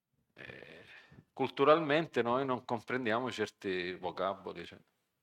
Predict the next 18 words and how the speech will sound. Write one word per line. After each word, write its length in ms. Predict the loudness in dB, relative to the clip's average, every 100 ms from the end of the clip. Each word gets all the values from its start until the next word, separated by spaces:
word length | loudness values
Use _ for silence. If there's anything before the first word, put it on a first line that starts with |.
| _ _ _ _ _
ubbidire, 760 | -4 0 2 4 2 0 -2 -8
eh, 280 | -18 -18 -18
se-, 220 | -18 -20 -20 _ _ _
e 140 | -16 -14
che 100 | -12
so, 220 | -12 -12
i 280 | -12 -12 -10
destra. 500 | -8 -8 -8 -16 -20 _ _ -20 _ _ -6 -6 -8 -20 -20 _ _ _ _ _ _ _ _ _ _ -20
Cioè, 640 | -20 _ _ _ _ -10
pensano 420 | -8 -8 -8 -8
che 80 | -8
sei 320 | -8 -6 -6
di 140 | -6 -8
destra 500 | -8 -10 -12 -8 -8
perché 360 | -8 -8 -6
parli 340 | 2 2 2 -2
di 80 | -4
ubbidienza. 720 | -8 -10 -10 -10 -12 -16